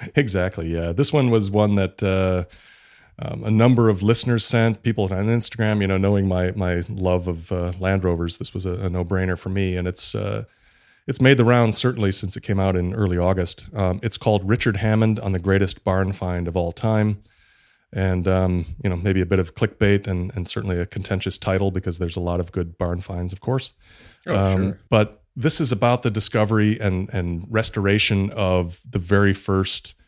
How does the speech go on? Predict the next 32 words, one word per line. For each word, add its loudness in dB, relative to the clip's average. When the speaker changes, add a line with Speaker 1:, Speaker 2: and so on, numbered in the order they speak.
Speaker 1:
production -2
Land 0
Rover. 0
So -2
it -8
was, -4
uh, -2
it -4
had -4
the, 2
the, -8
uh, -8
registration 0
J 4
U 4
E 2
four -2
seven 0
seven. 2
So -4
they've -2
been -4
calling -4
it -8
sort -6
of -8
Jui 4
or, -6
or -8
J -2
U 0
E. 0